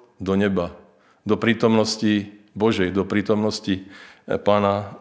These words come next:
Ježiša. A tam je záznam, sú tam mená zapísané všetkých tých, ktorí sú, e, započítaní medzi tých vykúpených, ktorí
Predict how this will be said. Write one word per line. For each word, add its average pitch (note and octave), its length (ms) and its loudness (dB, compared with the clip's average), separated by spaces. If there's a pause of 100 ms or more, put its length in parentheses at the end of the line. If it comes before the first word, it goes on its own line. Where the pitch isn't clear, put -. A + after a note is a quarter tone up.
Ježiša. G#2 640 0 (1120)
A - 80 0
tam C3 240 6
je C3 360 6 (320)
záznam, B2 800 2 (1040)
sú - 80 -14
tam G2+ 200 2
mená A#2+ 280 6
zapísané A#2 600 2
všetkých D3 440 0
tých, - 160 -2
ktorí C#3 240 4
sú, C3+ 280 2
e, - 640 -6
započítaní B2 760 2
medzi A#2+ 280 2
tých A#2 240 0
vykúpených, A#2 800 2 (760)
ktorí G2 280 0